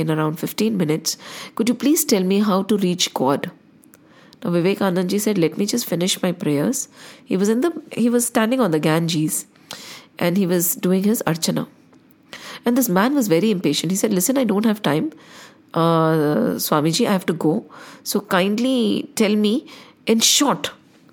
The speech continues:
how to get Lord." Now just imagine, such a massive, wide question, and he's urging Swamiji to answer. And Swami Vivekananda ji, being Swami Vivekananda ji, he really wanted to answer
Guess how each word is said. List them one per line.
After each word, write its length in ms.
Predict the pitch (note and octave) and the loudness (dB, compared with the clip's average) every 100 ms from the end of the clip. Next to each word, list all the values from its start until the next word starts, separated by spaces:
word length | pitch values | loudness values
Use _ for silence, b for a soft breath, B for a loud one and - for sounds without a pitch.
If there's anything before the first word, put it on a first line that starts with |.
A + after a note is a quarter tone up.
| - - | -2 2
how 120 | A3 A3 | 2 2
to 100 | B3 | 0
get 280 | D3 - - | 0 -2 -2
Lord." 220 | - - - _ - | -2 -2 -10 _ -20
Now 60 | - - | -10 -6
just 180 | F3+ - | -4 -4
imagine, 380 | - - - - B B B | -4 -6 -8 -16 B B B
such 240 | - F#3 F#3+ | -6 -2 0
a 60 | |
massive, 560 | F#3 F3 G#3 B3 A#3 F#3 | 2 2 2 2 0 0
wide 260 | C#3+ E3+ - | 2 0 -2
question, 440 | D3+ C#3+ - D#3+ - | -2 0 0 -2 -2
and 180 | C#3+ | -2
he's 160 | D#3 - - | -2 -2 -2
urging 300 | C#3 F3 A3+ A3 | 0 0 -2 0
Swamiji 440 | D#3 C#3 D#3+ D3 A#2+ | 0 0 0 -2 -2
to 100 | A2+ | 0
answer. 420 | C#3 D#3 D#3+ - B B B - | 0 0 -2 -4 B B B -4
And 420 | G#3 C#4 C4+ E3 | 0 2 2 0
Swami 260 | E3 F#3+ A3+ | 0 0 2
Vivekananda 720 | E3+ D3+ G3 A3 F#3+ F#3+ F#3+ G3+ | 2 2 2 0 0 0 0 0
ji, 120 | E3 | 0
being 420 | - F#3 A3 A3 | 2 2 2 2
Swami 340 | - D3 E3+ | 2 2 2
Vivekananda 720 | E3+ E3 F3+ F3+ D#3+ E3 E3 E3 | 4 4 2 2 2 2 0 -2
ji, 100 | - - - _ _ B B B B | -4 -6 -16 _ _ B B B B
he 140 | A3+ | 2
really 300 | A#3+ D#4 D#4+ | 4 4 2
wanted 420 | F#3+ F#3+ A3 A3 G#3 | 2 2 2 0 2
to 80 | - | 2
answer 360 | D#3+ D#3 D#3 | 2 2 -2